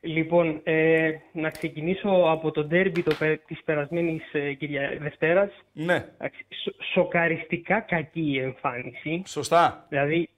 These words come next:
Speaker 1: εγώ δεν θυμάμαι τα χρόνια από Λουτσέσκου να έχω δει κάτι τόσο κακό. Δηλαδή, ακόμα και με την Chelsea που μας παίζανε μονότρεμα και ήταν για μηδέν τέσσερα στην Τούμπα.
Speaker 2: Ε, για μένα
Speaker 1: Κάπου
Speaker 2: εκείνο ήτανε ένα από τα πιο ντροπιαστικά παιχνίδια της ιστορίας μας.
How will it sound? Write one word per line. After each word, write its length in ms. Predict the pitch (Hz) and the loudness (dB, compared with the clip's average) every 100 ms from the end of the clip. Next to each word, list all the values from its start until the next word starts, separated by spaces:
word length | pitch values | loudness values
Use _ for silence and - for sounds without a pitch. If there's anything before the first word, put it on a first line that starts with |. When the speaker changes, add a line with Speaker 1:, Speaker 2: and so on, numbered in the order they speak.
| _ | _
Speaker 1:
εγώ 240 | 175 143 | -2 2
δεν 140 | 160 185 | 2 2
θυμάμαι 720 | - 202 175 147 143 135 131 | 2 2 2 2 0 0 0
τα 220 | - 143 - | 0 0 0
χρόνια 340 | 160 151 147 | 0 0 2
από 400 | 139 139 143 135 | 0 -2 -2 0
Λουτσέσκου 520 | 139 143 139 147 - | 0 -2 -4 -6 -6
να 100 | 139 | -6
έχω 220 | 139 - 131 | -4 -4 -4
δει 100 | 139 | -4
κάτι 320 | 147 147 143 - | -6 -8 -10 -4
τόσο 400 | 156 - - 131 | -2 -2 -6 -6
κακό. 320 | 120 - 139 | -6 -4 -4
Δηλαδή, 220 | 151 156 | 0 2
ακόμα 260 | 175 180 196 | 2 2 2
και 140 | 196 | 2
με 100 | 202 | 2
την 180 | 165 160 139 | 2 0 2
Chelsea 420 | 190 202 - 160 160 _ _ _ | 2 0 0 0 -2 _ _ _
που 100 | 151 | -2
μας 200 | 147 - | 0 2
παίζανε 320 | 170 175 175 | 4 4 4
μονότρεμα 560 | 160 151 160 175 180 151 | 4 4 4 2 2 0
και 60 | |
ήταν 140 | 156 170 | 0 0
για 140 | 165 | 2
μηδέν 340 | 151 147 160 151 | 0 0 0 0
τέσσερα 380 | 160 160 147 | -4 -2 -2
στην 220 | 147 143 127 | -2 -6 -6
Τούμπα. 420 | 143 143 160 185 - | -4 0 0 0 -8
Speaker 2:
Ε, 280 | - - 160 | -10 0 2
για 200 | 160 175 | 4 2
μένα 280 | 180 214 214 | 4 2 4
Speaker 1:
Κάπου 140 | 196 | 4
Speaker 2:
εκείνο 200 | 247 220 | 4 2
ήτανε 360 | 214 220 220 214 220 214 - _ | 0 2 2 2 0 -2 -10 _
ένα 280 | 170 190 214 | 0 2 2
από 240 | 208 185 | 0 -2
τα 140 | 175 156 | -4 -6
πιο 200 | - 202 | -4 -4
ντροπιαστικά 720 | 180 202 190 180 - 156 190 | 0 -2 -2 -4 -4 -2 -2
παιχνίδια 340 | 190 143 180 | -2 -6 -4
της 100 | 190 | -6
ιστορίας 440 | - 165 156 165 117 | -4 -2 -2 -2 -4
μας. 340 | 110 - - | -10 -14 -20